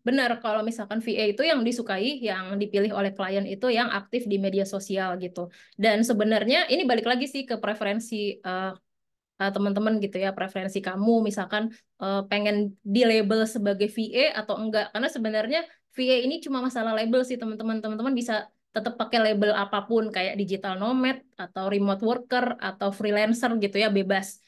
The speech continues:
Cuman di sini kita follow the wave, kita ikutin gelombang, eh, tren virtual assistant gitu ya.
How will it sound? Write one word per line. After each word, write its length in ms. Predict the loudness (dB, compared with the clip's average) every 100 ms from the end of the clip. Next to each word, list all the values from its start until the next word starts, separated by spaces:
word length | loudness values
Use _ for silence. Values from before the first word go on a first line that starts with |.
| _
Cuman 240 | -4 0 2
di 80 | 2
sini 240 | 2 0
kita 240 | -2 -2
follow 320 | 2 2 2 2
the 80 | 2
wave, 380 | 4 2 2 -4
kita 160 | -6 -4
ikutin 380 | -4 -6 -4 0
gelombang, 600 | 2 2 2 2 0 -6 -12 _ _ _ -4
eh, 160 | -2 0
tren 240 | 2 2
virtual 400 | 2 -2 -2 -2 -2
assistant 480 | -4 -6 0 2 2
gitu 160 | 0
ya. 80 | -2